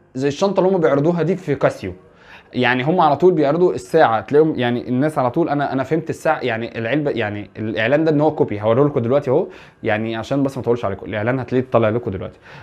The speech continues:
الإعلان هتلاقيه الشنطة بالكتالوج بالعلبة ب-، بألف جنيه أو ألف ومتين أو ألف ونص بالكتير قوي، والساعة أساسًا لا تقل ثمنها عن تلات آلاف ونص أو أربعة آلاف جنيه.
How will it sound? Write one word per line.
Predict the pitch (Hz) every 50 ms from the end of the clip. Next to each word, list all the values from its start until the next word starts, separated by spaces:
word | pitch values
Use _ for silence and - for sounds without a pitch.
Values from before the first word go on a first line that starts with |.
| - -
الإعلان | 127 127 127 147 170 180
هتلاقيه | 175 156 - 139 131 147 117 107
الشنطة | 117 - - 151 143 - - 110
بالكتالوج | 104 110 117 - 117 95 127 143 139 120 101
بالعلبة | 104 107 123 123 120 139 127 104 101 107 110
ب-، | 127 156 156 156 160 160 160 160 165 170 170 175 180 - 196 214 220 339 - - - _ _ _ _ _ - -
بألف | 107 147 147 - 143
جنيه | 135 135 131 113
أو | 101 107 135
ألف | 143 -
ومتين | 143 127 127 123 135 117
أو | 107 107 117
ألف | 147 143 -
ونص | 139 151 156 156 -
بالكتير | 117 104 - 117 127 135 113
قوي، | 110 95 87 - - _ _ - _ _ - - - - - - -
والساعة | 117 120 120 - 202 208 -
أساسًا | 165 151 185 190 196 180
لا | 143 139 147 190 214
تقل | - 196 180 - 208 214 196
ثمنها | 185 170 170 190 208 180 175
عن | 156 147 147
تلات | 185 185 185 - 147
آلاف | 147 165 156 160
ونص | 160 175 175 -
أو | 127 139
أربعة | 147 143 135 120 120
آلاف | 117 120 117
جنيه. | 104 104 92 87